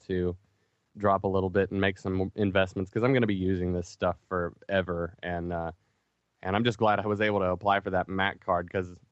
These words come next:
with being able to stretch the payments out, I was able to get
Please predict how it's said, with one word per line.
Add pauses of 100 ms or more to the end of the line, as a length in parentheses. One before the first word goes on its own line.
with (160)
being
able
to
stretch
the
payments
out,
I
was
able
to
get